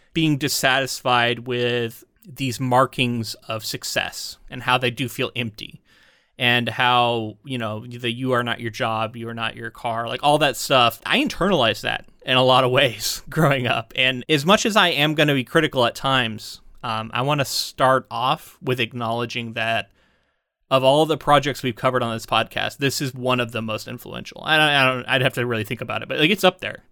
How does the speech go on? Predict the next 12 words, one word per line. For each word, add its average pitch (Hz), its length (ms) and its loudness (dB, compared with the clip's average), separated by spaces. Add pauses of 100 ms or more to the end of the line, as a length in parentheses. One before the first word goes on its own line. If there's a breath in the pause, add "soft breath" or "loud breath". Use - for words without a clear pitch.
Probably 165 360 2
top - 280 0
five 131 240 2
for 135 180 -6
sure, 113 400 -4
as 127 140 -4
far 135 120 4
as, 120 100 -2
like, 110 100 -4
most 180 400 4
influential 160 540 0
on 120 440 -8